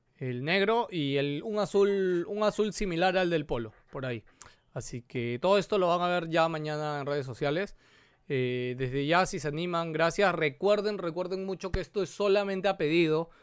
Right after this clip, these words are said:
No, no mandamos a hacer más de lo que vendemos, porque obviamente nosotros no somos una tienda,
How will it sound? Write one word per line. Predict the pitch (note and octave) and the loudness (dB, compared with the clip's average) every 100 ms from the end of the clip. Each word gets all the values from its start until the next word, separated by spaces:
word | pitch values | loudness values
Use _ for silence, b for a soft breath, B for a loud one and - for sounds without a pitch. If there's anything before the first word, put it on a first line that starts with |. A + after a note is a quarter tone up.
| b b b - | b b b -6
No, | D#3 E3 E3 | -2 -2 -2
no | E3+ F#3 | -2 0
mandamos | F#3+ F3+ F3+ F3+ F#3 - | 0 0 0 0 -2 -4
a | |
hacer | C3 E3 D#3+ D#3+ D#3+ | -4 -2 -2 -4 -8
más | C#3+ D3 D#3+ E3+ D#3 - D3+ | -8 -2 0 0 -4 -12 -6
de | C3 | -4
lo | B2+ B2 - | -4 -6 -8
que | - | -12
vendemos, | B2 B2 B2 D#3 D#3+ D#3 D#3+ | -10 -8 -2 0 0 -4 -8
porque | B2+ A#2+ | -12 -8
obviamente | C#3 C#3+ D3 D3 D3 | -4 -2 -4 -6 -6
nosotros | C3 C3+ D#3 D3 | -8 -8 -8 -8
no | D3+ | -8
somos | C3 D#3+ D3 | -10 -10 -12
una | D#3 C3 | -10 -12
tienda, | C3 F#3 F#3 F3 | -2 0 0 -2